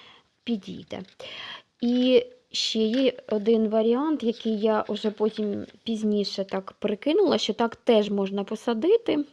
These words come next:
ну, наприклад, під агроволокно можна, або під солому. Е, ось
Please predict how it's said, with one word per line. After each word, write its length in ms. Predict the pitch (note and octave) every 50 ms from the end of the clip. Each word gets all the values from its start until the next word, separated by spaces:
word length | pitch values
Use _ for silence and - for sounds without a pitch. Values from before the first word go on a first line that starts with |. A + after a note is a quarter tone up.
| - -
ну, 180 | B3 B3 C4
наприклад, 640 | B3 A#3+ A#3+ A#3+ - D#4+ - - B3 A3+ G#3 - -
під 220 | - A3+ A3 G#3 -
агроволокно 1040 | - G#3+ G#3+ G#3 G3+ A3 G#3+ G3+ A3 A#3 B3 B3+ C4 B3+ - A3 G3+ F#3 F3+ F3+ F#3
можна, 420 | G3 F#3+ F#3+ F#3+ F#3+ G3+ G3 G3 - - - - - - - -
або 180 | - C4 D#4+ F#4
під 200 | - - F#3+ -
солому. 600 | - - G3 F#3+ G#3 A#3+ C4+ C4+ A#3+ A#3 A3 G#3+ - - - - - - - - - - - - - - _ -
Е, 340 | G3+ G3 G3 G3 G3 G3 G3 - _ -
ось 420 | - B3 A#3+ A#3 - - - -